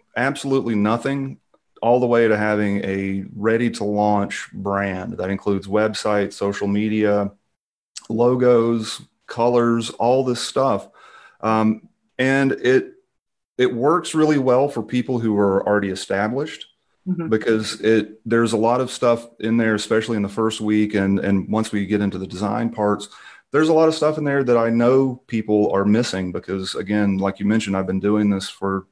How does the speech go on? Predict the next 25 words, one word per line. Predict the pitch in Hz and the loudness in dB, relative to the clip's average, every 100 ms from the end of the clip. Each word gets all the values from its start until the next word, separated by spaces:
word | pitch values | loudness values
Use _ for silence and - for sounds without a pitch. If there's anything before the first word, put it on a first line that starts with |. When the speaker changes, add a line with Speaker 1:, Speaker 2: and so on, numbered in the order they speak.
| _ | _
Speaker 1:
you | 92 | -18
know, | 90 87 - | -16 -18 -6
on, | 101 101 98 - _ _ | -2 0 -2 -6 _ _
for | - | -4
myself | 101 95 139 139 127 | -2 -2 0 0 -2
for | |
twenty-one | 107 123 120 117 | -6 -4 -2 -2
years, | 113 117 113 110 104 | -2 -2 -2 -2 -6
in | 98 98 | -10 -6
corporate | 113 113 101 | -4 -4 -2
America | 101 101 104 101 | 0 2 0 -2
for | 95 92 92 101 | -6 -6 -4 -4
eight | 101 | -6
years | 92 101 95 | -4 -4 -4
before | 95 - 127 123 | -8 -8 -4 0
that. | 98 98 - _ _ _ _ _ _ - | 0 0 -6 _ _ _ _ _ _ -2
Um, | 107 104 101 - _ _ _ _ - | 0 2 0 -4 _ _ _ _ -10
these | 120 139 156 | -2 0 0
are | 160 | -2
things | 135 131 120 | 0 0 0
that | 113 - - | 0 -2 -4
I | - 104 | -4 -4
see | - 107 | -2 -6
people | 104 107 101 101 | -4 -4 -2 -2
missing | 98 101 101 90 85 | -2 -2 -4 -8 -10